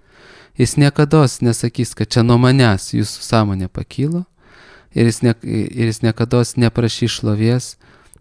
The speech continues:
ir, ir ne... Kaip čia pasakyt,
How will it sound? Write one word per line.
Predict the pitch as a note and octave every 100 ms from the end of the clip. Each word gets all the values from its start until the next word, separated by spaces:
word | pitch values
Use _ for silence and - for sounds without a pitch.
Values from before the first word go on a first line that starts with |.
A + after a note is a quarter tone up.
| -
ir, | C#4+ A2 G#2 G#2
ir | - A2 G#2+
ne... | G#2 G#2 G#2 G#2 F#2+ _ _ _ _ _ _ _ _ _ _ _ _ _ _ _ -
Kaip | - -
čia | A2
pasakyt, | G2+ - G2+ G#2 G2